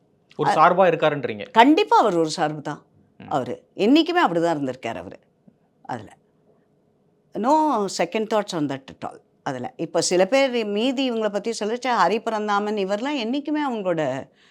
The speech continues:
Speaker 2: லீனிங்ஸை இது பண்ணது இல்லையா? And it is, அவரோட ரிப்போர்ட்ல ரொம்ப ஆப்வியஸா வந்திருக்கு. And எவ்வளோ கிளவரா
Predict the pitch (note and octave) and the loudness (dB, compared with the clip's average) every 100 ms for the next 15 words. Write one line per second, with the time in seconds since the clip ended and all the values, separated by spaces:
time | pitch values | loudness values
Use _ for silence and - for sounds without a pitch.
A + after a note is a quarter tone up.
0 | _ _ _ _ - G#3 A3+ G3+ D#3+ - | _ _ _ _ -4 -2 0 0 -2 -4
1 | C#3 C#3 D3+ D#3 C#3+ B3 E4 E4 D#4+ D4+ | -6 -6 -6 -6 -4 -4 0 -2 -2 -4
2 | - - - F3 G#3+ A3 G#3 G#3 G#3 F#4+ | -6 -10 -8 -4 0 0 0 -2 0 0
3 | E4 A#3 C4+ C4 F#3+ A3 D4+ D4+ C#4 G3+ | 0 -2 0 2 2 2 0 0 -2 -2
4 | D3 - - - _ _ _ _ - B3 | -4 -8 -18 -20 _ _ _ _ -2 0
5 | B3 A#3 A3 G#3 G#3 A3 C4+ F4+ F4+ A#3+ | 2 4 4 2 2 2 4 2 4 6
6 | A#3 D4 C4 | 8 8 10